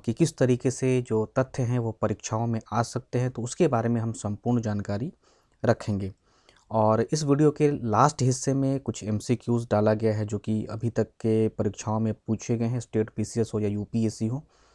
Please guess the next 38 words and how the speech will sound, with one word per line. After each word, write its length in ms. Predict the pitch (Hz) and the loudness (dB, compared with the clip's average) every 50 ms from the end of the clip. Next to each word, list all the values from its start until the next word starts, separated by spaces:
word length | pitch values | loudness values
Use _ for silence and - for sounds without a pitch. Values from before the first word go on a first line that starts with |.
| _ _ _ _ - | _ _ _ _ -6
तो 60 | 147 | -4
उन 340 | - 151 165 175 175 180 175 - - | 0 2 2 4 4 2 0 -2 -2
एमसीक्यूज़ 560 | 131 120 120 - - 127 - - 131 131 127 | -2 -2 -2 -2 -6 -6 -4 -4 -4 -4 -4
को 140 | - - 120 | -2 -2 0
भी 100 | 113 113 | 0 2
देख 260 | 104 110 117 110 - | 4 4 2 2 2
लेंगे 200 | 120 120 120 117 | 0 0 0 0
कि 140 | 117 113 113 | -2 -4 -4
किस 260 | - - 143 - - | -2 -4 -4 -4 0
तरीके 360 | - 123 113 110 107 - 110 | -2 0 0 0 0 0 -2
से 200 | 101 - 143 175 - _ _ _ - _ _ _ _ _ | 0 0 -6 -6 -6 _ _ _ -20 _ _ _ _ _
वॉरेन 320 | 110 110 113 120 139 135 117 | 0 2 4 4 4 2 0
हेस्टिंग्स 440 | 107 104 - - - 123 127 120 - | -2 -4 -6 0 2 2 2 2 0
से 120 | - 110 | -4 -6
संबंधित 480 | - - 110 104 104 104 107 123 123 - | -4 -2 -2 0 0 0 0 -2 -2 -2
अभी 240 | - 120 120 156 | -2 0 0 2
तक 160 | 151 - 151 - - - | 0 0 -2 -4 -2 -2
प्रश्न 280 | 123 113 - - 117 | 0 0 0 -2 -4
पूछा 380 | 107 - 113 104 - - 110 101 | -2 -2 -2 -2 -2 -2 -6 -4
गया 180 | 95 98 95 | -4 -4 -6
है। 160 | 92 90 92 92 - _ _ _ _ _ _ _ _ _ | -6 -6 -8 -12 -14 _ _ _ _ _ _ _ _ _
यानी 280 | 107 110 107 107 120 127 | 2 4 4 6 4 2
कि 200 | 123 185 190 151 | 2 2 0 0
इस 160 | 143 139 - | 0 -2 0
वीडियो 260 | 117 113 110 117 120 | -2 0 2 2 0
को 160 | 120 - 131 113 | 2 0 0 2
देखने 340 | 107 107 95 - 120 120 | 2 0 0 2 -2 -2
के 120 | 117 - 101 | 0 -2 -2
बाद 240 | 101 104 107 104 107 | 0 0 0 0 0
आपके 260 | 101 - _ - 117 | -2 -2 _ -4 -4
पास 340 | - - 107 107 - - - | 0 0 0 0 -2 -6 -10
दो 220 | 98 101 123 139 143 | -6 2 2 2 4
तरीके 360 | - 135 120 120 117 - 127 | 4 4 2 2 0 0 -2
का 100 | 123 117 | -2 -2
कॉन्सेप्ट 460 | - - 104 101 95 - 110 - - | -2 -2 -2 -2 -2 -4 -6 -8 -8
तैयार 260 | _ - 107 104 113 | _ -2 0 0 0
हो 120 | 113 117 120 | 0 0 0
जाएगा। 300 | 123 127 123 127 135 | 0 0 0 0 -2